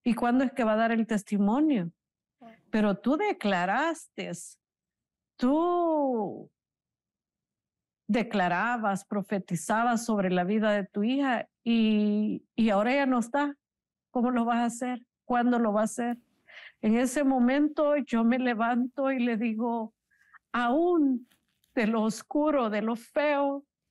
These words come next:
Speaker 1: Dios se va a glorificar y se glorifica. Yo sé que ahorita no se puede ver", le dije, "pero Dios tiene el control de todo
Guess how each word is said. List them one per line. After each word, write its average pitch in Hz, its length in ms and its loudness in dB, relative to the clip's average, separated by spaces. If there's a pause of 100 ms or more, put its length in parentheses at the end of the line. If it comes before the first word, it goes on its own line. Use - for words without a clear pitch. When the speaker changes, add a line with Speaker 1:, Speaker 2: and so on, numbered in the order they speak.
(120)
Speaker 1:
Dios 277 300 0
se 262 160 -4
va 233 280 -2
a 240 40 -2
glorificar 240 760 -2
y 240 100 2
se 233 200 -2
glorifica. 220 840 -4 (380)
Yo 240 240 2
sé 262 220 -2
que 269 100 0
ahorita 247 440 2
no 254 180 0
se 240 180 -2
puede 226 360 -2
ver", 254 280 0
le 220 160 0
dije, 220 300 -4 (440)
"pero 220 300 0
Dios 262 440 0
tiene 247 240 0
el 240 100 -4
control 233 520 -2
de 247 120 -2
todo 269 540 -2